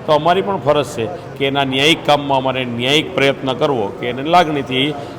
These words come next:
એને એનું કામ ઉકેલાઈ જાય. તો એ પરિવાર ડબલ તાકાત કયો કે સિંગલ તાકાત કયો, પણ અમે કરશું જ અને કરતા આવ્યા છીએ અને ગણેશભાઈ પણ કરતા આવ્યા, કરશે. અને ગણેશભાઈની ગેરહાજરીમાં ગીતાબા, ધીરજભાઈ પણ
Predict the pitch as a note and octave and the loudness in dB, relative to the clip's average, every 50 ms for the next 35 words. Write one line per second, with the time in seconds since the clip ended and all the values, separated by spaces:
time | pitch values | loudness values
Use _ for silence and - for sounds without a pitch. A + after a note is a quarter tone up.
0 | - - C3 C3 C#3 C#3 C#3+ D3 D3 C3 - D3+ E3 F3+ E3+ D#3 C3+ - C3 A#2+ | -8 -6 -4 -2 0 0 0 0 -2 0 2 4 4 4 4 2 -2 -2 -2 0
1 | A2+ G#2+ G#2 G2 G2+ G2 F#2 - - - - - D#3+ D#3+ E3 F3+ F#3 F#3+ G3 F3 | 0 0 -2 -2 -4 -4 -6 -8 -10 -14 -8 -2 0 0 2 2 2 2 0 0
2 | E3+ F3 G3 F#3+ F#3+ F#3+ F3+ E3 - - - - - - - D3+ D#3+ D#3 F3 E3+ | 0 0 0 2 2 2 2 0 -2 -8 -12 -14 -12 -8 -6 -2 0 0 0 2
3 | - F3 E3 - E3+ E3 D#3+ - D#3+ D#3+ E3 D#3+ D3+ F3 D3 - F#3+ G3 F3+ F3 | 2 2 2 4 2 0 0 0 -2 0 0 0 0 -2 -6 -6 -4 -2 0 0
4 | D#3 C3+ C#3+ B2+ - A#2+ A2 G2+ G#2 G#2 F#2 - - - - - - G3 F#3+ G3+ | 0 0 0 -2 0 -2 -4 -4 -4 -8 -8 -10 -12 -18 -18 -12 -8 -4 -4 -2
5 | G#3 A3 G#3+ - C4 B3 - - F#3 B2+ F#2+ - - D3+ D#3+ G3 - - C4 C4 | -2 -2 -2 0 0 0 0 0 -2 -4 -4 -6 -6 -6 -6 -4 -2 -2 -2 0
6 | - G3 C3+ A#2+ A#2 A#2 A#2 G#2+ B2 B2+ C3 C#3+ D3 D3 D#3 F3 F#3+ D#3+ D3+ F3+ | 2 2 2 4 4 2 2 0 -2 -4 -4 -4 -4 -2 -2 -2 -2 -2 0 0
7 | F3+ E3+ F3+ F#3 E3 - G3 - - F3+ D#3 D3 C#3+ C3+ - G3 F#3 - - A#2+ | 0 0 -2 -4 -4 -6 -4 0 2 2 4 4 2 2 2 0 0 0 0 -2
8 | G#2+ - - - - - - - D3+ D#3 C3+ D3+ D#3+ E3 C#3+ D3 E3+ E3 E3 D3+ | -2 -2 -4 -10 -14 -10 -8 -8 -6 -4 0 0 0 0 0 -2 -2 -2 0 0
9 | D3 D#3+ D#3+ D#3 D3+ D#3+ E3 D#3+ D#3 C3+ C#3 - C#3 E3+ E3+ D#3+ F3+ E3 D#3+ D3+ | 2 2 2 2 0 -2 -4 -4 -6 -6 -6 -4 0 0 0 2 2 2 0 0
10 | C3+ D3+ D#3 D3+ D#3 D3+ C#3 D#3+ E3 D#3+ - F3 E3+ D3 | 0 -2 -2 0 0 0 0 0 0 0 0 -2 -2 -2